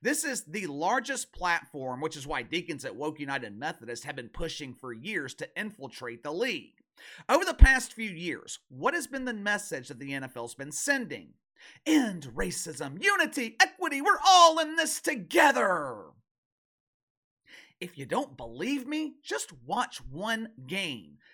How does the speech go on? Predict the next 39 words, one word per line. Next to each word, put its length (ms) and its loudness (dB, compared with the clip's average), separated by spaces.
These 260 -6
messages 540 -6
of 140 -10
false 420 -4
unity 500 -8
are 60 -2
on 120 -6
the 60 -6
back 280 -4
of 100 -20
helmets. 560 -8
They 100 0
have 240 -2
painted 360 -4
in 120 -10
the 80 -10
back 260 -2
of 80 -6
the 220 -14
end 180 -6
zone. 440 -6
The 80 -6
league 280 -4
donates 440 -4
millions 460 -6
of 120 -12
dollars 460 -2
every 240 -2
year 240 -6
to 120 -10
woke 380 -6
organizations. 1080 -6
With 140 4
that 240 6
being 280 0
the 100 -6
case, 640 -6
let 100 -8
me 60 -10